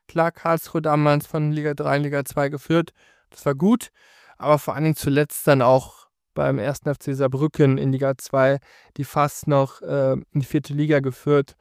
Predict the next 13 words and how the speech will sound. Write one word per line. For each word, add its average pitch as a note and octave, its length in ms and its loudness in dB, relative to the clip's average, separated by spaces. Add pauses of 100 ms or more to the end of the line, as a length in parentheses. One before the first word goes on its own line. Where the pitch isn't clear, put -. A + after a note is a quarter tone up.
(640)
da B2+ 280 -2
zu - 120 -8
Recht C#3 220 -4
auch C#3 80 -6
entlassen C#3 480 -2
worden. C#3 420 4 (760)
Also C3 280 -6
für C#3+ 160 -4
mich C#3+ 220 0
ist C#3 240 -10
das C3+ 320 -4
kein C3+ 320 0
Trainer, C3+ 580 2